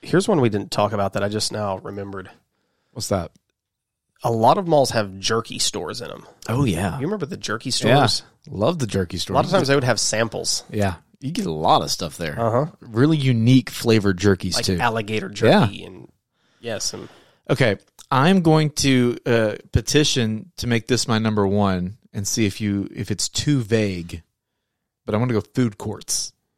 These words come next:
Speaker 2: Is that too vague? Do I have to narrow it down any?
Speaker 1: I was also going to say
Speaker 2: <laughs>
Speaker 1: food court. Uh,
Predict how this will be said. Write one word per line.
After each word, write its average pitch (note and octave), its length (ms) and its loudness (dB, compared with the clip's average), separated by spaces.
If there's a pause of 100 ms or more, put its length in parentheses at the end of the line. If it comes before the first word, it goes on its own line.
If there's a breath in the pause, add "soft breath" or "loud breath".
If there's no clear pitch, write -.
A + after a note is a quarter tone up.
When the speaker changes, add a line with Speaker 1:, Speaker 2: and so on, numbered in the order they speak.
(1080)
Speaker 2:
Is - 60 -18
that G#2 160 -8
too C#3+ 260 6
vague? E3 480 4 (180)
Do - 80 -2
I G#2+ 40 4
have G#2+ 100 -2
to A#2+ 80 -6
narrow A#2+ 260 6
it A#2+ 80 -2
down B2 300 2
any? F3 280 0 (1700)
Speaker 1:
I - 140 -4
was C3+ 180 -4
also B2+ 380 0
going A#2 260 -2
to G#2 60 -4
say G#2+ 240 -2
Speaker 2:
<laughs> B2+ 120 -6
Speaker 1:
food A2 220 -8
court. G#2 400 -8 (1120)
Uh, A2 540 -10